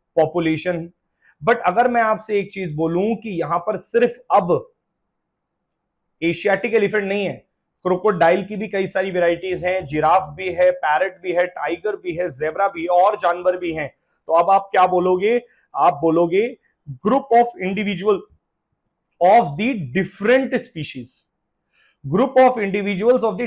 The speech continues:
different species, यानी कि अलग अलग स्पीशीज के अलग अलग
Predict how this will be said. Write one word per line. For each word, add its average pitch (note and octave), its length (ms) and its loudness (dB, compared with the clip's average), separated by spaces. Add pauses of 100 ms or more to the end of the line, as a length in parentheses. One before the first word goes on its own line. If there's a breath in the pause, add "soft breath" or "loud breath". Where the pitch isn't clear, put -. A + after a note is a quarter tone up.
(140)
different A#3+ 480 -2
species, G#3 440 -12
यानी G3+ 260 -6
कि A#3+ 120 -6 (120)
अलग B3 240 2
अलग B3+ 220 4
स्पीशीज G#3 640 -10
के A3 200 -4 (200)
अलग B3+ 240 2
अलग A3+ 280 -2